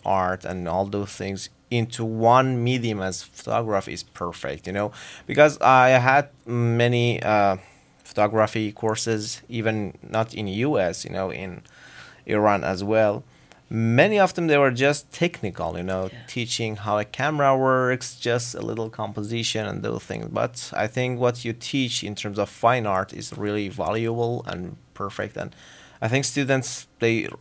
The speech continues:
Speaker 1: really enjoy your courses.
Speaker 2: Well, thank you. Yeah, I think it's important. I try to teach the technical and the conceptual side by side.
Speaker 1: Right.
Speaker 2: Because you ca-, you, if you have the best idea ever, but you can't make a good exposure,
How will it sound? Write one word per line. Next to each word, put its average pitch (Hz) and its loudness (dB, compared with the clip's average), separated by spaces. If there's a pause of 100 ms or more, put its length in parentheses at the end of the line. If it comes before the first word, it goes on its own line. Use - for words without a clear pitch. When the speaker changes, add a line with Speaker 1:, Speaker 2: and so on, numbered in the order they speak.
Speaker 1:
really 139 2
enjoy 110 0
your 101 -2
courses. - -10 (360)
Speaker 2:
Well, - -20
thank 156 -2
you. 147 -4
Yeah, 160 2
I 160 2
think 214 -2
it's 180 -2
important. 160 2
I 139 2
try 156 2
to 156 -8
teach 156 -4 (400)
the 160 -6
technical 160 2
and 147 4
the 143 0
conceptual 143 -4
side 143 2
by 131 0
side. 117 0
Speaker 1:
Right. - 2 (300)
Speaker 2:
Because 156 2 (200)
you 175 0
ca-, 165 -10
you, 165 -8 (160)
if 170 -2
you 185 -2
have 165 4
the 147 0
best 147 4
idea 143 0
ever, 151 0
but 143 -2
you 156 0
can't - -6
make 151 -4
a 143 -6
good 135 -4
exposure, 143 -4